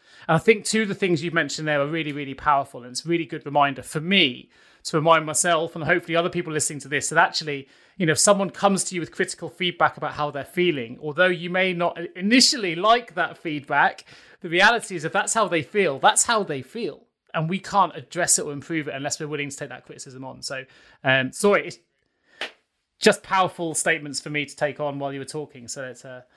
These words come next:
thought I'd take it on. Well, listen, let's take, take it to a, an organizational level. So a lot of brands, uh, and the companies are really trying to improve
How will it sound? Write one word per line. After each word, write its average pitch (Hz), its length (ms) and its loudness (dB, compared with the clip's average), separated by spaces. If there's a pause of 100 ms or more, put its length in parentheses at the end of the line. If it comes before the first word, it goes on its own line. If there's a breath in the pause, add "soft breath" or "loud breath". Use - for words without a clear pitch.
(180 soft breath)
thought 180 140 6
I'd 165 80 4
take 175 180 4
it 170 40 -8
on. 170 80 -2
Well, 202 60 0
listen, 247 180 0
let's 302 180 4
take, 330 240 -4 (260)
take 277 180 4
it 269 120 -12
to 226 200 2
a, 202 220 0
an 202 80 0
organizational 185 800 0
level. 123 380 -8 (420 soft breath)
So 220 280 2
a - 20 -2
lot 262 140 6
of 202 100 -8
brands, 185 640 0
uh, - 40 -12
and 165 260 -4
the 170 60 -6
companies 180 600 2
are 175 80 -2
really 226 240 -2
trying 214 300 6
to 196 140 -10
improve 180 680 -4